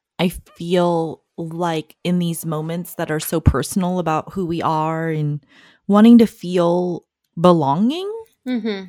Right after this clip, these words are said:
Speaker 1: that we can take on a lot of shame and, and then become our own worst enemy. And that's so damaging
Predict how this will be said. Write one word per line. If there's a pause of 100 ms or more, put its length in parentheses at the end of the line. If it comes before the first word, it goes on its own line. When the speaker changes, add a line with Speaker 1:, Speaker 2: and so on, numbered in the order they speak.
(560)
Speaker 1:
that
we
can
take
on
a
lot
of (280)
shame (320)
and,
and
then
become
our
own
worst
enemy. (720)
And
that's (420)
so
damaging